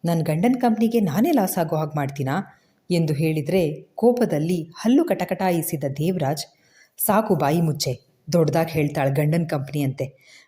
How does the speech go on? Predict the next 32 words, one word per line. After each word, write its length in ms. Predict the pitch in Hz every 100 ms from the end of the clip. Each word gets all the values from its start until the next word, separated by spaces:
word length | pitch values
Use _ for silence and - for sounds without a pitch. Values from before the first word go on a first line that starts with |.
| - 156
ವಾರದ 280 | 143 156 143
ಹಿಂದೆ 300 | 160 156 160
ನಿನಗೇ 340 | 151 156 208
ಗೊತ್ತಿತ್ತೇನೆ 840 | 208 - 175 - 139 147 180 - -
ನನ್ 180 | 165 160
ಮಗ 160 | 143 180
ನನ್ 320 | 160 156 151
ಗಂಡ 260 | 147 151 196
ಆಗ್ತಾನೆ 440 | 151 - 147 135
ಅಂತ? 200 | 123 120 147 - _ _ _ -
ನೀನು 240 | 175 170 165
ಇವತ್ತಲ್ಲ 500 | 147 202 202 180 175
ಕಣೆ, 400 | 170 147 170 - _ _
ಹತ್ತು 340 | - 202 220 202
ದಿನದ 220 | 190 175
ಹಿಂದೆ 320 | 175 170 180
ಈ 60 | 170
ಟೆಂಡರ್ನ 420 | 156 165 180 170
ಲೀಕ್ 280 | 160 160 165
ಮಾಡಿರೋದು. 460 | 156 151 151 139 139 - _ _ - _ 185
ನಿನ್ನ 160 | 180
ಈ 240 | 156 151 180
ಮೋಸಕ್ಕೆ 800 | 165 175 175 - 180 156 156 -
ನಾನಂತೂ 460 | 165 233 294 220 214
ಕ್ಷಮಿಸಲ್ಲ. 500 | - 160 - 156 139 139 - _ _ -
ಈಗ್ಲೇ 300 | 196 185 175
ಈ 220 | 156 190
ಕ್ಷಣನೇ 500 | 214 - 220 190 175 139 - -
ಈ 60 | 165
ಮನೆ 260 | 151 190
ಬಿಟ್ಟು 220 | 196 190 -
ತೊಲಗು. 520 | 170 190 175 139